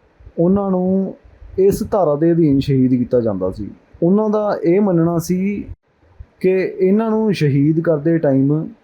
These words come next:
ਉਹਨਾਂ ਦੇ ਖੂਨ ਦਾ ਇੱਕ ਵੀ ਤੁਪਕਾ ਜੇ ਜ਼ਮੀਨ 'ਤੇ ਡਿੱਗ ਗਿਆ ਤੇ ਉਹਦੇ ਵਿੱਚੋਂ ਇਹੋ ਜਿਹੀਆਂ ਰੂਹਾਂ ਪੈਦਾ ਹੋਣਗੀਆਂ ਜਿਹੜੀਆਂ ਸਾਡੇ ਤਖਤ ਨੂੰ ਪਲਟਾ ਦੇਣਗੀਆਂ। ਇਸ ਕਰਕੇ ਇਹ ਸਜ਼ਾ ਬਣਾਈ ਗਈ ਸੀ। ਗੁਰੂ ਅਰਜਨ ਦੇਵ ਜੀ ਨੂੰ ਫਿਰ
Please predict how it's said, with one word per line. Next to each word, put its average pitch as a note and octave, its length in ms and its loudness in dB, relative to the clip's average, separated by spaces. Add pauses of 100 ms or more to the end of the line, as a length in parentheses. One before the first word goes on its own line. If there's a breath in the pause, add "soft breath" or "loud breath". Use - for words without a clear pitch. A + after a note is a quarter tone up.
(140)
ਉਹਨਾਂ G3 300 2
ਦੇ G#3 280 2
ਖੂਨ E3+ 360 2
ਦਾ F#3+ 280 0 (260)
ਇੱਕ F3 200 2
ਵੀ G#3 160 0
ਤੁਪਕਾ C#3 540 0 (520)
ਜੇ D#3+ 160 4
ਜ਼ਮੀਨ D3 360 2
'ਤੇ D3+ 200 0
ਡਿੱਗ C3+ 200 0
ਗਿਆ D#3+ 420 -2 (400)
ਤੇ G3+ 200 2 (120)
ਉਹਦੇ G#3 200 2
ਵਿੱਚੋਂ G#3+ 420 -2
ਇਹੋ D#3+ 240 4
ਜਿਹੀਆਂ G#3 200 0
ਰੂਹਾਂ E3+ 260 2
ਪੈਦਾ E3 280 0
ਹੋਣਗੀਆਂ F3 560 0 (600)
ਜਿਹੜੀਆਂ E3+ 380 2
ਸਾਡੇ D#3+ 500 0 (600)
ਤਖਤ - 280 -2
ਨੂੰ G3+ 160 2
ਪਲਟਾ E3 380 0
ਦੇਣਗੀਆਂ। C3 440 0 (580)
ਇਸ F3+ 240 2
ਕਰਕੇ F#3+ 340 0
ਇਹ F#3+ 60 0
ਸਜ਼ਾ D3+ 280 0
ਬਣਾਈ D3 320 0
ਗਈ G2+ 120 -2
ਸੀ। G2+ 200 -12 (640)
ਗੁਰੂ F3 440 2
ਅਰਜਨ D#3+ 240 0
ਦੇਵ E3+ 180 2
ਜੀ E3 140 0
ਨੂੰ F3+ 140 0
ਫਿਰ E3+ 500 0